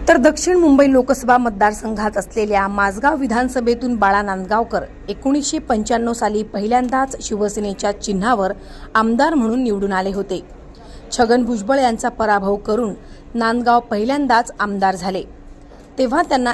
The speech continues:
एक्केचाळीस हजार सातशे एकोणतीस मते पडली होती. त्यानंतर एकोणीसशे नव्याण्णव साली दुसऱ्यांदा बाळा नांदगावकर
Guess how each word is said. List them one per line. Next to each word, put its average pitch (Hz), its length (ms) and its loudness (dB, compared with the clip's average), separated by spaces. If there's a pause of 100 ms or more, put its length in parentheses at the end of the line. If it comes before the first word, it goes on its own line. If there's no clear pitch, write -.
एक्केचाळीस 277 540 -2
हजार 208 280 0
सातशे 208 500 -4 (100)
एकोणतीस 277 480 -4
मते 214 220 -4
पडली 202 320 -4
होती. 190 300 -6 (1000)
त्यानंतर 339 360 2
एकोणीसशे 311 440 -2
नव्याण्णव 262 400 0
साली 247 240 0
दुसऱ्यांदा 247 540 0
बाळा 202 260 4
नांदगावकर 202 560 0